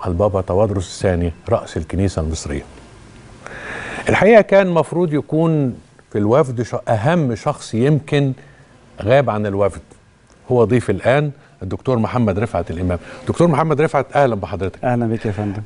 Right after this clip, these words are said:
Speaker 1: لكن خلينا أقول أنه حضرتك أستاذ التاريخ المعاصر ورئيس قسم التاريخ بكلية الآداب، آه، جامعة دمنهور،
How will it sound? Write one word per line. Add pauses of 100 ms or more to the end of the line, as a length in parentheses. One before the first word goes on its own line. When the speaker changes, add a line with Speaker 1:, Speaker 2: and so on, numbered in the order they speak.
(100)
Speaker 1:
لكن
خلينا
أقول
أنه (280)
حضرتك
أستاذ
التاريخ
المعاصر (540)
ورئيس
قسم
التاريخ
بكلية
الآداب، (200)
آه،
جامعة
دمنهور،